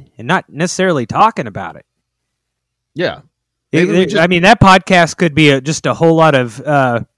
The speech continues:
Speaker 1: maybe it's an A S M R podcast of what cheese sounds like in my mouth.
Speaker 2: Oh, we could just review cheeses.
Speaker 1: Ooh. What, what,
Speaker 2: Just
Speaker 1: what would be our, uh, star replacement? Like, uh,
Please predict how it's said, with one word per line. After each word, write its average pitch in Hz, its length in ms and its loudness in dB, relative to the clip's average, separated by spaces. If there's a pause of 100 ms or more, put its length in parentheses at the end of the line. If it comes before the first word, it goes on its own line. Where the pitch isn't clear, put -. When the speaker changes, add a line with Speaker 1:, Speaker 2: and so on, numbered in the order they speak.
(220)
Speaker 1:
maybe 139 240 -2
it's 143 140 -2
an 139 120 -6
A 139 200 -2
S 151 160 -4
M 147 140 -2
R 170 180 4
podcast 131 680 -4
of 127 80 -10
what 127 200 -8
cheese 180 320 -10
sounds 104 300 -10
like 104 200 -10
in 107 80 -14
my 104 120 -16
mouth. 101 380 -16 (760)
Speaker 2:
Oh, 220 80 2
we 226 120 -2
could 202 140 -8
just 160 160 -6
review 143 380 -6
cheeses. 135 760 -12 (2000)
Speaker 1:
Ooh. 277 460 -14 (320)
What, 185 200 -2
what, 180 100 0
Speaker 2:
Just 180 120 -6
Speaker 1:
what 202 100 0
would 190 140 -4
be 185 180 0
our, 165 300 4
uh, 156 180 4
star 165 420 0
replacement? 117 760 -8 (340)
Like, 123 240 -12
uh, 120 300 -6